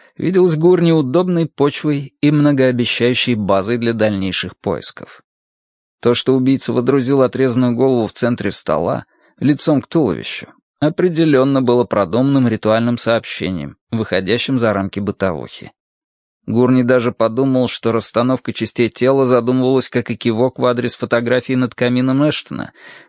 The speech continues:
где Джиллиан с вожделением смотрит на Джиллиан. Возможно ли такое?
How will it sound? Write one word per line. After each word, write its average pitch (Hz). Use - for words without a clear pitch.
где -
Джиллиан 147
с -
вожделением 120
смотрит 113
на 107
Джиллиан. 82
Возможно 87
ли 110
такое? 78